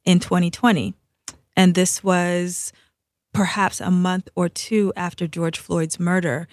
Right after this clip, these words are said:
It was also during a time where we were, most of us were all shut in the house due to covid, and we had, did not have a clear sense of how long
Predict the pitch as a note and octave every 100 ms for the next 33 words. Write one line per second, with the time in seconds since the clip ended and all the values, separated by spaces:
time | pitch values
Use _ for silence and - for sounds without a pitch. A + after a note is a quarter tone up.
0 | _ - F3 F3 F3 - F3 - F3+ E3+
1 | F3 E3+ E3 E3+ - E3 E3 E3 D#3+ E3
2 | E3+ E3+ D#3+ D#3 D#3 D#3+ - - F#3+ -
3 | F#3 D#3 F#3+ - F#3 E3+ - F3 E3+ F3
4 | E3+ - _ _ - F#3 F3 - F3 E3+
5 | F#3+ G#3+ F#3+ - F#3 F3 - F3 E3+ E3+
6 | - A3 C4 G3 D#3 D#3 E3 F3 F3+ F3+
7 | F3 E3+ - _ F#3 F#3 F#3 F3+ F3+ E3+
8 | - - F3 - - F#3+ E3 - - -
9 | - E3 - F#3+ F3+ E3+ E3 F3 D3 D#3